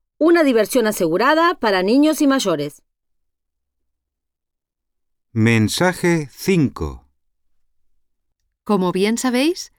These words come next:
Speaker 3: la Autoescuela San Cristóbal está realizando un sorteo para obtener gratis las clases de las prácticas del carnet de conducir. No podéis perder la oportunidad.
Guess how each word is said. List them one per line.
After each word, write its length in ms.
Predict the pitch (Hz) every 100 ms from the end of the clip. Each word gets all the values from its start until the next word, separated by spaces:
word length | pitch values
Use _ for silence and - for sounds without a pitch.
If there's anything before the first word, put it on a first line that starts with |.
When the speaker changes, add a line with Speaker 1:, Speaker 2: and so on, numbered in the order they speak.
| _ _
Speaker 3:
la 200 | 220 190
Autoescuela 680 | 190 190 185 - 233 262
San 180 | 254 254
Cristóbal 680 | 226 226 - 269 269 202 175
está 300 | 190 - 208
realizando 520 | 240 240 220 208 180
un 120 | 175 185
sorteo 580 | 190 170 - 233 262
para 240 | 208 175 170
obtener 480 | 170 185 185 202 165
gratis 600 | 180 240 311 349 349 -
las 240 | 233 226
clases 420 | - 202 220 214
de 120 | 185 185
las 180 | 175
prácticas 640 | - 226 - 277 277 262 -
del 200 | 175 170
carnet 460 | 160 165 175 214
de 100 | 196
conducir. 540 | 190 180 165 - 135 _ _ _ _ _ _ _ _ _ _ _ -
No 240 | 226 240
podéis 340 | 233 214 262 -
perder 380 | 247 202 208
la 120 | 233 220
oportunidad. 680 | 196 180 180 175 160 165